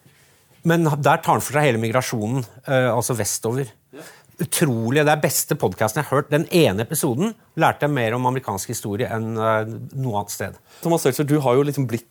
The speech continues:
Speaker 2: Norges, ja, hva vi går ut fra, veiviser i, i, inn i et U S A som blir stadig vanskeligere for oss å forstå. For vi følte liksom på en eller annen måte at, at vi hadde grepet på Amerika.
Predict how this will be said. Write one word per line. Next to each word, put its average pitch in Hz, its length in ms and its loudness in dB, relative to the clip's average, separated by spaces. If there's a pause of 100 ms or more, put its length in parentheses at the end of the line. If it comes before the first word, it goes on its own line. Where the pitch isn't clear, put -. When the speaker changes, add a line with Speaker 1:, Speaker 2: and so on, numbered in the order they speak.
Speaker 2:
Norges, 98 760 0
ja, 90 180 2
hva 92 500 -4
vi 95 140 0
går 95 240 0
ut - 40 -14
fra, 98 240 2
veiviser 90 680 -2
i, 196 100 -2 (140)
i, 123 360 0 (160)
inn 117 180 0
i 131 140 2
et 117 160 2
U 123 100 0
S 123 140 -4
A 107 120 4
som 127 340 0 (840)
blir 165 120 0
stadig 120 280 2
vanskeligere 92 540 -2
for 110 140 -2
oss - 160 -6
å 101 80 -2
forstå. 120 340 0
For 165 140 0
vi 190 80 4
følte 175 320 2
liksom 147 180 2
på 143 100 4
en 123 60 4
eller 120 100 4
annen 117 100 0
måte - 160 0
at, - 300 -6 (500)
at 117 100 0
vi 135 60 6
hadde 113 220 2
grepet 90 480 2
på 87 100 4
Amerika. 87 460 2